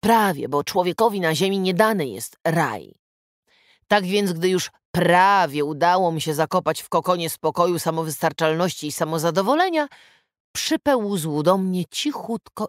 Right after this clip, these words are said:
i podstępnie wąż. Szatan, a może raczej Lucyfer w ciele węża. Wydawało mi się, ba, przekonana byłam, że jestem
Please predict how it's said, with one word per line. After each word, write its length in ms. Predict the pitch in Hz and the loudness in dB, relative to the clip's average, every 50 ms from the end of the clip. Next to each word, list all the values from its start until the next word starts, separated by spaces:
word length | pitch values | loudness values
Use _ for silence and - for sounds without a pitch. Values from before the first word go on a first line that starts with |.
| - | -10
i 80 | - 131 | -16 -20
podstępnie 840 | _ - 117 - - - - - 156 151 147 127 - - 139 127 117 - _ _ | _ -20 -18 -14 -14 -14 -6 -4 -4 -4 -4 -6 -10 -8 -8 -8 -8 -10 _ _
wąż. 920 | - 139 127 127 139 117 82 85 - _ _ _ - - - - - - - _ _ _ _ _ _ _ _ _ _ _ _ - | -20 -20 -18 -10 -10 -10 -10 -10 -18 _ _ _ -20 -20 -20 -20 -20 -20 -20 _ _ _ _ _ _ _ _ _ _ _ _ -8
Szatan, 560 | - - 190 180 170 - 170 185 208 202 214 _ _ _ _ _ _ 175 | 2 2 4 2 4 2 0 -2 -2 -6 -12 _ _ _ _ _ _ -4
a 40 | |
może 260 | 160 139 135 131 123 123 | -2 -2 -4 -4 -4 -6
raczej 280 | 104 - - 120 - - _ _ 165 | -6 -8 -12 -16 -16 -18 _ _ -6
Lucyfer 520 | 160 156 156 - - 180 - 156 160 170 - _ - | -6 -4 -6 -8 -10 -10 -8 -8 -10 -10 -12 _ -20
w 60 | - | -16
ciele 260 | - - 135 107 110 | -8 -6 -6 -6 -6
węża. 440 | 117 127 95 90 90 - - - - _ _ _ _ _ _ _ _ _ _ _ _ _ _ _ _ - - - _ | -6 -8 -10 -10 -16 -20 -20 -20 -20 _ _ _ _ _ _ _ _ _ _ _ _ _ _ _ _ -20 -20 -16 _
Wydawało 480 | - 185 180 180 175 202 214 220 190 160 | 0 2 4 4 4 4 4 2 0 -2
mi 100 | 147 139 | -4 -6
się, 180 | - - - | -8 -8 -4
ba, 200 | - 175 196 156 - - | 0 0 0 0 0 -4
przekonana 680 | - - 185 165 - 175 185 226 277 311 285 233 202 | -6 -4 -4 -2 0 0 0 2 2 2 2 0 0
byłam, 300 | 175 170 156 160 160 156 | 0 0 -2 -2 -2 -2
że 100 | 147 143 | -4 -6
jestem 320 | 143 - - 170 170 151 | -4 -4 -4 -6 -6 -6